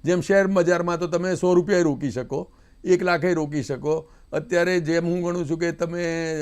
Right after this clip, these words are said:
અ, જો રિયલ એસ્ટેટમાં રોકવાના હોય તો લગભગ ટિકિટ સાઇઝ મોટી થઈ જાય. એટલે તમારે લાખોમાં અથવા તો કરોડની આસપાસના પચીસ પચાસ લાખની રૂપિયાના ઉપરના હોય તો જ તમે કરી શકો. બીજું, તમારી પાસે એક પિરિયડ હોવો જોઈએ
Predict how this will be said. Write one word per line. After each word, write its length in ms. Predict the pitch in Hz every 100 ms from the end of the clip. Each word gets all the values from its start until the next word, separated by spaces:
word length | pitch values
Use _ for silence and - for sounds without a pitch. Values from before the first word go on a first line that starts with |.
| 151 143 143 135
અ, 20 |
જો 200 | 135 135
રિયલ 240 | 143 143 190
એસ્ટેટમાં 380 | 175 190 180 180
રોકવાના 360 | 165 175 170
હોય 240 | 170 160 139 - - -
તો 100 | 175
લગભગ 340 | 160 147 180
ટિકિટ 280 | 139 151 196
સાઇઝ 280 | 190 185 160
મોટી 280 | 151 147 156
થઈ 180 | 120
જાય. 200 | 113 104 - _ _ -
એટલે 180 | 156 170
તમારે 320 | 156 165 170
લાખોમાં 560 | 143 131 170 160 151
અથવા 220 | 131 127 143
તો 80 |
કરોડની 400 | 143 147 156 160
આસપાસના 500 | 147 131 - 135 131
પચીસ 320 | 139 135 151 160
પચાસ 260 | 143 143
લાખની 300 | 135 123 139 131 - - - -
રૂપિયાના 420 | 143 160 165 165
ઉપરના 400 | 147 - 156 160
હોય 160 | 151 151
તો 160 | 151
જ 40 | 131
તમે 200 | 127 123
કરી 220 | 110 110
શકો. 240 | 117 127
બીજું, 420 | 151 208 240 131 - - - - -
તમારી 280 | 156 185 202
પાસે 280 | 196 175
એક 240 | 240 208 -
પિરિયડ 260 | 202 208
હોવો 240 | 185 139 123
જોઈએ 260 | 98 101